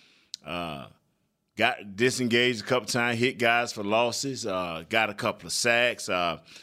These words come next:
just, just played, uh, with a reckless abandon. I mean, he played like he j-, he let his instincts take over. He, he wasn't,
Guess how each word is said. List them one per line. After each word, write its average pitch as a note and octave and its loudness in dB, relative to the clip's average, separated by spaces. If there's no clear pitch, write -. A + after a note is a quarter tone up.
just, B2 -4
just A#2 -2
played, C3+ 2
uh, F#2+ 0
with G#2 0
a G#2 2
reckless A#2 0
abandon. G2 -4
I F#2 -12
mean, A2 -2
he A#2 0
played C#3 2
like A#2+ 2
he A#2+ -6
j-, A2 -4
he C#3 2
let D3 4
his A2+ -2
instincts A2 0
take G2 -2
over. F#2 -2
He, A2 -2
he A#2+ 0
wasn't, A#2+ 0